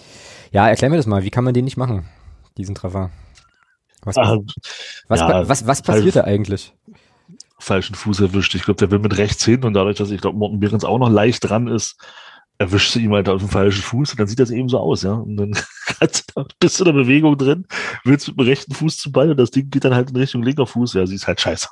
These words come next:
Speaker 2: <laughs> aus.
Speaker 1: Ja.
Speaker 2: Aber ich glaub, ich glaube, da kann er tatsächlich gar nicht viel dafür.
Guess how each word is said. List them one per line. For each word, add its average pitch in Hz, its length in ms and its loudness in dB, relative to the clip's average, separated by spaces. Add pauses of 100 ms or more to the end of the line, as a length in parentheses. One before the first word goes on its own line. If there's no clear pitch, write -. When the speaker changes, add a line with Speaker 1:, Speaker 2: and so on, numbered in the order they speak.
Speaker 2:
<laughs> - 100 -20
aus. - 720 -4 (140)
Speaker 1:
Ja. 107 240 0
Speaker 2:
Aber 87 220 0 (240)
ich 101 100 -4
glaub, 113 160 0 (300)
ich - 120 -4
glaube, 101 160 4
da 110 80 0
kann 104 140 0
er 120 80 2
tatsächlich 117 360 0
gar 95 140 0
nicht 120 120 -4
viel 117 120 -2
dafür. 107 300 -4